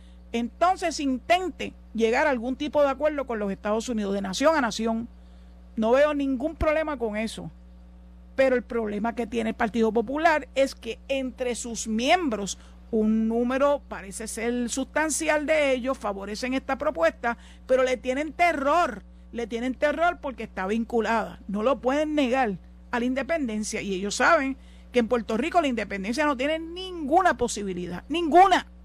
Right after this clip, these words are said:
Bueno, el Partido Independentista no la defiende, y eso sí que es el colmo. Y el Movimiento Victoria Ciudadana, aunque sabemos, igual que el Proyecto Dignidad, que son partidos independentistas en su est-,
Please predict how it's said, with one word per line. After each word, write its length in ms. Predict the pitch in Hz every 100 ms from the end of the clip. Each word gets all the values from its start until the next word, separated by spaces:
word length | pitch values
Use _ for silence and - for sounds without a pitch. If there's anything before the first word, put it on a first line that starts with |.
| - - - - - - - - - - - -
Bueno, 180 | 330 330
el 60 |
Partido 240 | 240 220 233
Independentista 640 | 247 262 269 269 285 370
no 80 | 330
la 100 | 247
defiende, 440 | 208 - 302 294
y 180 | 226 -
eso 180 | - 233
sí 140 | 277
que 100 | 262
es 60 | 339
el 140 | 247
colmo. 420 | - 262 262 196 - - - - - - - - - -
Y 60 |
el 80 | 262
Movimiento 400 | 269 277 302 320
Victoria 320 | 392 392 381
Ciudadana, 360 | 370 359 349 349
aunque 240 | 269 262
sabemos, 440 | - 220 262 302 247
igual 240 | 220 226
que 60 | 294
el 60 |
Proyecto 280 | 285 294 294
Dignidad, 400 | 294 269 277 285
que 100 | 233
son 160 | 220 233
partidos 400 | 285 285 302 277
independentistas 840 | 269 254 247 226 208 277 - 277
en 140 | 254 226
su 160 | 226
est-, 80 | 202